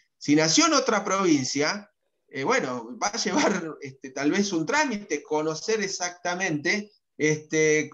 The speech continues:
si no tiene ni-, anotada en el margen de su a-,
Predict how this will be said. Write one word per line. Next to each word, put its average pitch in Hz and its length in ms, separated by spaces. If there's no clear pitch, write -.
si 151 280
no 202 120
tiene 208 240
ni-, 185 220
anotada 165 440
en 202 80
el 170 100
margen 180 680
de 135 180
su 151 240
a-, 131 120